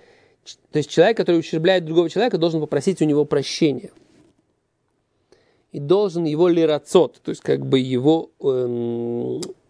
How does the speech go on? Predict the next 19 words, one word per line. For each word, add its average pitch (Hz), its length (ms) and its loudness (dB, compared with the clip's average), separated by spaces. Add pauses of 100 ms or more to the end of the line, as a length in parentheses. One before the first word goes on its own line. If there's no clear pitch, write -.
(580)
лирацот — 143 640 -2
это 139 160 -8
как - 200 -20
удовлетворить 131 800 -2
или 135 260 -6 (1000)
умиротворить 147 800 0
за 143 400 4
ущерб. 143 420 -2 (1300)
М-, 151 160 2
недостаточно 165 580 2
просто 190 260 0
заплатить, 151 640 0
он 143 140 0
должен 165 340 0
просить 135 480 -2
у 165 60 0
него 139 160 2
прощения 202 640 0
и 180 320 -4